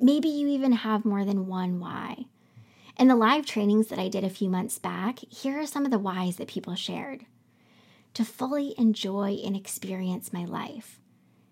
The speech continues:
To be there for my children and my spouse. To be independent and free.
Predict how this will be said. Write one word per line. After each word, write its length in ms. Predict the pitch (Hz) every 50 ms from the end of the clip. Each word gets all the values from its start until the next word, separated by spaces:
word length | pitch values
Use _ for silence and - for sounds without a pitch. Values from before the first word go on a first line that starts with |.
| _ _ _ _ -
To 100 | - 240
be 140 | 254 262
there 300 | 233 233 247 247 254 254
for 160 | 240 - 247 233
my 160 | 226 208 185
children 580 | 185 - - 220 220 226 226 220 220 226 220
and 140 | 214 - -
my 120 | 208 180 185
spouse. 720 | - - - - 196 202 202 208 214 233 - - - - _ _ _ _ _ _ _ _ _ _ _ _ _ _ -
To 100 | - 247
be 220 | 226 247 247 - -
independent 840 | 262 269 277 262 262 247 - - - 226 220 220 220 202 190 - -
and 120 | 190 180
free. 540 | 185 - - - 202 190 180 269 285 285 -